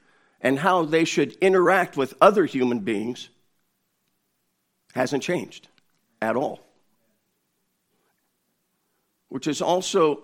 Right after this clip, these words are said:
another encouragement to us, is that God's expectations and God's word does not change. Now, in the law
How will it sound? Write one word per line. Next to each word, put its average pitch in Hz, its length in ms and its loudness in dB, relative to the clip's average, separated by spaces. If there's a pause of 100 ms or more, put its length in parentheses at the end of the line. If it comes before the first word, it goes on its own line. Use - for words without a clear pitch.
another 156 500 0 (1600)
encouragement 156 640 -2
to - 140 -2
us, 156 380 0
is 131 180 -2
that 131 200 -2 (200)
God's 170 300 2
expectations 156 960 -2
and 147 220 0
God's 127 300 0
word 139 460 0 (680)
does 135 360 0
not 127 280 -4
change. - 440 -8 (2500)
Now, 127 320 -2 (1800)
in 135 160 4
the 202 80 4
law 160 460 0